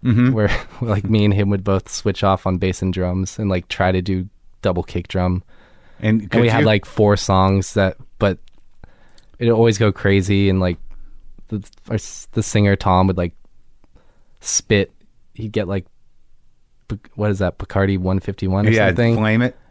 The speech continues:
Speaker 2: Yeah, and then have
Speaker 1: Yeah.
Speaker 2: a tiki torch, and we're all wearing, like, um, uh, Hawaiian shirts
Speaker 1: Yeah. <laughs>
Speaker 2: and shorts, and
Speaker 1: Yeah.
Speaker 2: then you'd spit fire inside the house.
Speaker 1: <laughs>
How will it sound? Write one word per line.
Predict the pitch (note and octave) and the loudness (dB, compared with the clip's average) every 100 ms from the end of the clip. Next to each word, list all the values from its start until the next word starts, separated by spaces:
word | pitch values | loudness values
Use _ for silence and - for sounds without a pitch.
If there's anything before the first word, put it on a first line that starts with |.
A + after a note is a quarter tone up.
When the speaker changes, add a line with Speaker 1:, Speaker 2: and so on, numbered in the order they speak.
| - | -2
Speaker 2:
Yeah, | A2 G2+ | 2 4
and | G2 | 2
then | F#2+ | 2
have | G2+ | 2
Speaker 1:
Yeah. | |
Speaker 2:
a | G2 | 0
tiki | - A2 - F#2+ | -2 -4 -2 -4
torch, | G2 F#2+ - | -2 -2 -2
and | G2+ | -2
we're | F#2+ | 2
all | F#2+ | 2
wearing, | F#2+ F#2+ F#2 | 4 2 2
like, | F2+ F2 - - | 0 -4 -8 -6
um, | F#2 F2 E2+ E2+ - - - - - - - - - - | -4 -2 -4 -6 -10 -20 -20 -20 -20 -20 -20 -20 -12 -4
uh, | F2+ | -4
Hawaiian | F2 F#2+ F#2 F#2+ F#2 | -2 2 2 4 2
shirts | - F2+ E2+ G2 | 0 -2 0 0
Speaker 1:
Yeah. | F#2 F2 - - | 2 0 -2 -4
<laughs> | G2+ - - - | -6 -8 -20 -6
Speaker 2:
and | A2 F#2 | -4 -2
shorts, | - F#2+ F2+ - | 0 0 0 -2
and | B2+ | 0
Speaker 1:
Yeah. | G2 | 0
Speaker 2:
then | F#2+ | 0
you'd | F2+ F#2 | -4 -6
spit | - - - F#2+ - | -6 -8 -6 -6 -4
fire | - F#2 F2+ F2+ | 0 2 2 2
inside | F2 - F#2 | 0 -2 -2
the | F2 | -2
house. | F#2 F2 F2 - - | 0 0 0 -4 -12
Speaker 1:
<laughs> | - | -14